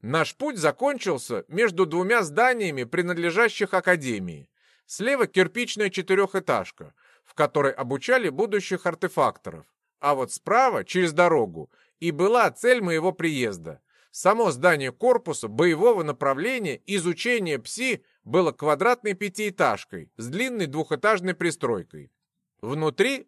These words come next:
нас ждал холл с деловито снующими в разные стороны учениками, не моложе шестнадцати лет. Но пока я оглядывался, пытаясь понять, что делать дальше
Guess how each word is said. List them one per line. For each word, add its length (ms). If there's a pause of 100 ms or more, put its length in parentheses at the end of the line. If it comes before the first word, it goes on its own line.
нас 280
ждал 320
холл 600
с 140
деловито 520
снующими 680
в 80
разные 340
стороны 440
учениками, 880 (240)
не 140
моложе 460
шестнадцати 600
лет. 360 (460)
Но 180
пока 300
я 260
оглядывался, 760
пытаясь 520
понять, 480
что 320
делать 400
дальше 520